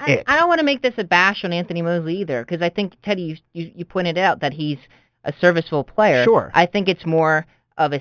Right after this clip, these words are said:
Speaker 1: statement about what Delaware now has in the program. I think you could point to Derek Woods, you could point to Jacob Cushing as these guys who should just play a few minutes, right with Anthony Mosley.
Speaker 2: Yes.
Speaker 1: Um, but
Speaker 2: Yes.
Speaker 1: I think it's a changing of the guard that now it has to be about Kevin Anderson, Ryan Allen, Kyrie Walker. And maybe you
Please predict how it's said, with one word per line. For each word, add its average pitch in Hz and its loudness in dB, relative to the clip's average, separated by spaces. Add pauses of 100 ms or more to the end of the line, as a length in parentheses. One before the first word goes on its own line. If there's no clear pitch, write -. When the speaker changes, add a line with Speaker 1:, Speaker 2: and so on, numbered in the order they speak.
Speaker 1:
statement 147 -4
about 143 0
what 147 -2
Delaware 143 -2
now 135 -4
has 135 -6
in 127 -10
the 120 -10
program. 143 -4 (200)
I 170 0
think 190 -4 (180)
you 180 -4
could 175 -2
point 170 -2
to 156 0
Derek 131 -4
Woods, 226 0
you 147 -6
could - -10
point 147 -8
to 127 -16
Jacob 139 -4
Cushing 196 -4
as 147 -6
these 170 -6
guys 185 0
who 180 -2 (200)
should 185 -12
just 185 -4
play 180 0
a 151 -2
few 160 -6
minutes, 143 -8 (120)
right 160 -2
with 147 -8
Anthony 127 -8
Mosley. 107 -16 (120)
Speaker 2:
Yes. 131 0 (100)
Speaker 1:
Um, 139 2 (200)
but 120 2
Speaker 2:
Yes. 104 -8 (120)
Speaker 1:
I 156 0
think 156 -2
it's 156 -4
a 139 -12
changing 151 -4
of 131 -4
the 131 -4
guard 123 2
that 123 -6
now 135 0
it 131 -12
has 143 0
to 139 -12
be 143 -4
about 120 -4
Kevin 123 -14
Anderson, 110 -12
Ryan 120 -4
Allen, 104 -12
Kyrie 120 -8
Walker. 101 -16
And 151 -6
maybe 156 -6
you 139 -6